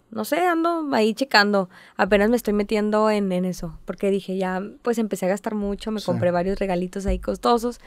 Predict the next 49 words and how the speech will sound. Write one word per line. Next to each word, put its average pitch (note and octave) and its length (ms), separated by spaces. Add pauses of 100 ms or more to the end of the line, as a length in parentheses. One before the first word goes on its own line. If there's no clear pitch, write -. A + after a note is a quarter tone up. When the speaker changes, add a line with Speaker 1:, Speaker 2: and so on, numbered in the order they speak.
Speaker 2:
<laughs> - 180
Speaker 1:
dije, G3+ 260
"Ya, F#3+ 320 (400)
o - 20
sea, G3 140
ya F#3+ 160
gasté A#3+ 340
lo C#4 100
que C4+ 80
debería G#3+ 180
de A#3+ 60
gastar, G#3+ 340
ahora G#3+ 360
es F3 140
el F3+ 60
momento G#3 320
de - 20
invertir G3+ 440
porque A3+ 200
el G#3+ 80
dinero F3 260
se C4+ 100
me - 80
va F#3 100
a - 60
ir". A#3 260 (520)
Esto G3 240
de C#4 60
las C4+ 140
redes G#3 320
es B3 180
un C4 140
sí B3+ 220
o C#4+ 80
un C4 100
no, F3+ 200
puede F#3+ 220
que C4+ 120
me C#4+ 100
la G#3+ 80
quiten G#3+ 400
y A3+ 100
ya F#3+ 240 (160)
perdí A#3+ 300
todo. A#3+ 380 (500)
Por F#3+ 80
Speaker 2:
Sí. F#3+ 80
Speaker 1:
eso G#3 120
mejor, G#3 380